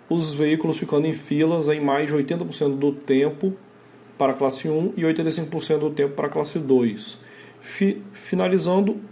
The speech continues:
o nível de serviço F, ele tem uma demanda superior a essa capacidade, o fluxo fica severamente conge-, congestionado, e a gente tem, então, fluxos atingindo, é,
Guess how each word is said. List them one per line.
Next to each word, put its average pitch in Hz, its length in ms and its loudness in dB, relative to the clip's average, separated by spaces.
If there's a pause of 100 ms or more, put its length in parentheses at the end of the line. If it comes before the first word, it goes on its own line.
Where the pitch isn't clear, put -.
(160)
o 180 100 4
nível 165 180 2
de 135 60 -2
serviço 135 460 0
F, 165 460 0 (600)
ele 160 320 2
tem 160 220 -2
uma 160 140 4
demanda 147 340 4
superior 180 800 4
a 190 100 2
essa 151 220 -2
capacidade, 131 880 -2
o - 20 -6
fluxo 165 460 -4
fica 151 300 -2
severamente 139 680 2
conge-, 127 400 -2
congestionado, 143 1040 0 (580)
e 160 120 0
a 170 80 2
gente 160 360 -2
tem, 151 320 0
então, 147 260 2
fluxos 147 460 -2
atingindo, 143 600 -2 (340)
é, 127 480 0